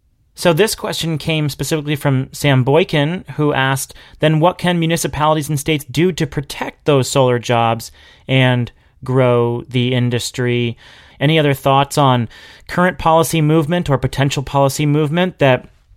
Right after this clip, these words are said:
could prevent some of this, uh, slowdown in jobs growth or potential job losses even?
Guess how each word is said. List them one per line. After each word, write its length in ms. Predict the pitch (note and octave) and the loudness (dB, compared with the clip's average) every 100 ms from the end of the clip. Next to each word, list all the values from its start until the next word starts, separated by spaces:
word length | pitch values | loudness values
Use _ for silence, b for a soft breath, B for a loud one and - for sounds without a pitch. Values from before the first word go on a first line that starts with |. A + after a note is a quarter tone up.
| _ _ - - | _ _ -20 -4
could 220 | C3+ C3 | -2 0
prevent 420 | C3 A#2 C3 C3+ | -2 2 2 2
some 240 | - B2+ | 0 0
of 140 | B2+ A#2 | 0 0
this, 320 | B2 - - | 0 -2 -4
uh, 180 | B2+ A2 | -2 -2
slowdown 640 | - B2 A#2 B2 A#2+ A#2 | -4 -2 0 2 0 0
in 180 | A2+ A2 | -2 -2
jobs 320 | A#2 A2+ A#2 | -2 -2 -4
growth 380 | - C3 C#3 C3+ | -2 0 0 -2
or 100 | A2+ | -6
potential 340 | - A#2 A2+ | -6 -6 -6
job 240 | A2 A#2 A2+ | -4 -4 -2
losses 460 | A#2 A#2+ C#3 B2+ | -2 -2 -4 -6
even? 280 | C3+ C#3 D3 | -6 -6 -8